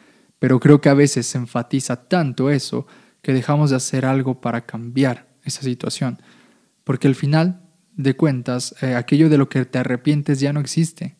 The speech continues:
Lo que realmente existe es aquello que puedes hacer hoy. Aprendizaje veinticuatro. Crear es vital. Y no hablo de crear contenido. Eso es una pequeña parte de todo lo que significa crear.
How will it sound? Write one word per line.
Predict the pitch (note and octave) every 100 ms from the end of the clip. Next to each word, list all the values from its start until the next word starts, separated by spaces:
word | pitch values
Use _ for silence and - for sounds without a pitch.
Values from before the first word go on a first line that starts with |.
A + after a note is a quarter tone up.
| _
Lo | - B2+
que | - B2
realmente | C3 D#3 D3 C3+
existe | - C3+ B2+ B2
es | -
aquello | C3 C3+ B2
que | A#2+ A#2
puedes | - C#3+ B2 -
hacer | C3 A#2+ A#2
hoy. | A2+ C#3 _ _ _ _ _ _ _ _ _ _ _
Aprendizaje | C3+ D3+ D#3 C#3+ D3 C3+
veinticuatro. | C3+ C3 - C3+ C3+ C3 C3+ _ _ _ _ _
Crear | - B2 B2+ C3 D#3 _
es | C#3+ C3
vital. | B2 B2 G#2+ C3+ _ _ _ _ _
Y | D3
no | C#3+ E3+
hablo | D#3 D3
de | C3+
crear | C3+ B2+ C3+
contenido. | B2+ - B2+ B2+ - _ _
Eso | - - C3+
es | -
una | C#3+ C3
pequeña | C3 - D#3 D3
parte | - F#3+ F#3+ -
de | B2
todo | - C#3
lo | B2+ B2
que |
significa | B2 B2+ B2 B2 B2 B2
crear. | - A#2+ A#2+ -